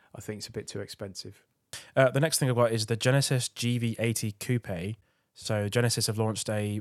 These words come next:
Speaker 2: a coupe version of the G V eighty S U V. Um, I saw one of those in person on Saturday for the first time. That thing's huge.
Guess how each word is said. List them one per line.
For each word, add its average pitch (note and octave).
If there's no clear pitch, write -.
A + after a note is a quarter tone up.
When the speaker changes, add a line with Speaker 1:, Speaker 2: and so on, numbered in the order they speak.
Speaker 2:
a A#2
coupe A#2+
version B2
of A2
the G#2+
G A2
V A2
eighty A2
S A2
U A2+
V. A#2
Um, A2+
I D3
saw D#3+
one C3+
of B2
those A#2
in A2
person G#2+
on G#2
Saturday G#2+
for -
the G2+
first G#2
time. F2
That C#3
thing's -
huge. F2